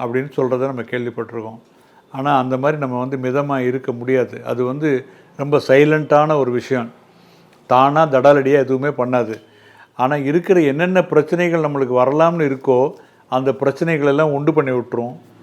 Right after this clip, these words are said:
பெருசு பண்ணி விட்டுரும். அந்த பிரச்சனையுடைய வலி நம்மளுக்கு தெரியாம பார்த்துக்கும். இப்போ ஒருத்தருக்கு வந்து இருதய வலி இருக்குன்னு வச்சுக்கோங்களேன், ஹார்ட் அட்டாக் வந்திருக்கு, அவங்க வலிச்சா தானே டாக்டர்கிட்ட போவாங்க,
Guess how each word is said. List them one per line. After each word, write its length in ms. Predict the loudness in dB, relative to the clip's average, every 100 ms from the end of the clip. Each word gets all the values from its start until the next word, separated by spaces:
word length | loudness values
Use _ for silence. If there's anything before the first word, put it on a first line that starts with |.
| 0
பெருசு 300 | 0 2 0
பண்ணி 220 | 0 -2
விட்டுரும். 420 | -4 -4 -6 -6 -14 _ _ _
அந்த 200 | -2 0
பிரச்சனையுடைய 640 | 2 0 0 0 2 4 4
வலி 240 | 4 2
நம்மளுக்கு 320 | 0 -2 -2
தெரியாம 420 | 0 2 4 4 2
பார்த்துக்கும். 400 | 0 0 -6 -8 _ _ _ _ _ _ -8
இப்போ 280 | -4 0 0
ஒருத்தருக்கு 220 | 0 -2
வந்து 260 | 0 2
இருதய 360 | 2 4 4 6
வலி 160 | 6 4
இருக்குன்னு 340 | 0 0 -2
வச்சுக்கோங்களேன், 460 | -4 -6 -4 -2 4
ஹார்ட் 260 | 4 4
அட்டாக் 220 | 2 2
வந்திருக்கு, 640 | 2 0 -2 0 0 0 -4 -20 -20 -20 -20 _ -10
அவங்க 500 | -2 0 0 0 0
வலிச்சா 300 | 2 6 6
தானே 200 | 6 4
டாக்டர்கிட்ட 440 | 6 6 6 4
போவாங்க, 580 | 6 6 6 4 -2 -4